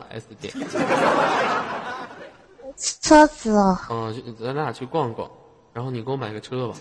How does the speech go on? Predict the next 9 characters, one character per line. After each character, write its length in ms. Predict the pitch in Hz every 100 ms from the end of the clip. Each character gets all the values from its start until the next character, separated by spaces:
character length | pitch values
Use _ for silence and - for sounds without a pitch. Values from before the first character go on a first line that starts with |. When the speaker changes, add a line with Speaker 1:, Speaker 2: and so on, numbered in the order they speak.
| -
Speaker 2:
<laughs> 60 | - - - - - - - - - - - - - - - - - - -
我 120 | -
给 160 | 208 254
你 140 | 262
买 180 | 269 233
个 320 | 208 - 233 226
小 200 | - 196
轿 220 | - 254
车。 360 | 226 - 208 208